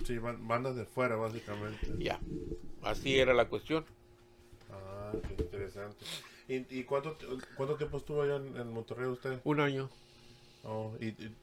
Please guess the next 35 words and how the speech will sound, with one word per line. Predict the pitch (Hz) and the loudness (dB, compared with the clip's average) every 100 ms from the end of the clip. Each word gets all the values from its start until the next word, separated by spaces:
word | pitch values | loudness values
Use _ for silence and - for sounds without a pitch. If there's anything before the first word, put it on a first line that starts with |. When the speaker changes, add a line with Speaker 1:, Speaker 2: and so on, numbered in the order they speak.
| - - | -8 4
Speaker 1:
¿pero | 113 110 | 8 8
se | 117 | 6
fue | 113 127 | 4 2
por | - 143 | 4 4
un | 127 123 131 | 4 0 0
motivo | 139 135 185 240 | 0 0 -4 0
o, | 233 196 123 107 104 107 | 0 2 2 2 0 -2
o | 107 | 0
no? | 107 123 | 0 0
Porque | - 117 113 | -2 -6 -6
quería | - 104 107 | -4 0 6
ver | 110 175 | 8 10
Speaker 2:
No, | 180 160 143 | 12 12 10
Speaker 1:
qué | 139 | 10
Speaker 2:
lo | 139 | 10
Speaker 1:
había. | 139 | 8
Speaker 2:
que | 139 | 8
pasa | 170 180 185 | 8 10 10
es | 185 - | 10 8
que | 202 190 185 - - _ _ - - - _ - - - - - - - - - - - - - - | 10 10 10 4 -20 _ _ -20 -20 -20 _ -20 -20 -20 -12 -12 -14 -20 -20 -20 -20 -20 -20 -20 2
el, | 170 156 156 151 151 143 - - | 8 10 12 10 10 8 6 4
el | 151 147 143 135 131 - | 6 6 6 4 2 4
detalle | 147 143 190 196 185 | 4 10 10 10 10
era | 185 165 | 10 8
que | 151 139 131 117 113 110 - - - - - | 8 6 6 4 0 -6 -14 -20 -20 -20 -2
me | 135 | 0
fui | 123 | 2
para | 156 156 | 6 10
allá | 151 151 | 10 10
porque | 143 120 135 120 - - - - | 6 2 2 2 0 -12 -6 6
una | 170 240 | 8 10
vez | 208 196 | 10 10
fuimos | 196 196 208 196 - | 8 8 8 4 2
y | 131 | -4
regresamos. | 131 98 92 98 175 170 107 - | 0 0 -2 0 0 0 -6 -12